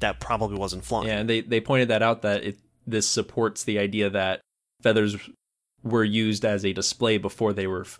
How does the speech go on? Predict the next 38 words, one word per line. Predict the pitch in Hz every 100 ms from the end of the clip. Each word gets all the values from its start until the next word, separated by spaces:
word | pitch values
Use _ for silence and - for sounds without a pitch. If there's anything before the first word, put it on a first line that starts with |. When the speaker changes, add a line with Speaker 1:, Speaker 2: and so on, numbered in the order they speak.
| _
Speaker 2:
flight | - 117 107 104 - - - _ _ _
and, | 113 95 87 104 - _ _ _ _
uh, | 117
uh, | 95 90 95 87 85 - -
in | 117
the | 110
evolutionary | 101 101 98 107 95
line | 95 98 95 95
of | 90 98
flying | - - 87 78 131 135 _ _ _
or | 101
of | 98 -
feathers. | 98 - - - _ _ _ _ _ -
Speaker 1:
Very | 95 98 92 90 87
interesting. | - 104 104 - 107
Speaker 2:
Yeah. | 131 104 - - _
Speaker 1:
Yeah, | 160 175
the, | 104 147 139
these | 151 165
folks, | - 147 139 - - - - 131 _ _ _ _ -
uh, | 135 117
they | 113
found | - 143 151
these | 127 110
by | 101 104 104 -
putting | - 123 113
a | 98
drill | 95 104 127 143 143
through | - 120
the | 104
ground, | 95 87 82 92 131 - - - - -
going | 107 104 104
down | 107 101 101
quite | - 131
a | 143
bit | 139 139
under | 135 120 117
northern | 110 107 98 101 101 98